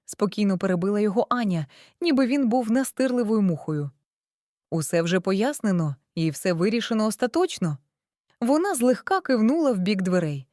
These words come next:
Її жест був сповнений абсолютної влади. «Іди,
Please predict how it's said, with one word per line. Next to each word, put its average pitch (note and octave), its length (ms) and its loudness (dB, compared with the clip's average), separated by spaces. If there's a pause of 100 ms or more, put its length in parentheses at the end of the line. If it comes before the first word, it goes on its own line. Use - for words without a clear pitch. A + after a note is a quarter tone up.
(240)
Її E3+ 240 2
жест G#3 280 -2
був F3+ 200 0
сповнений G3 680 0 (260)
абсолютної F#3+ 720 0
влади. D3 460 -4 (1200)
«Іди, G3+ 340 2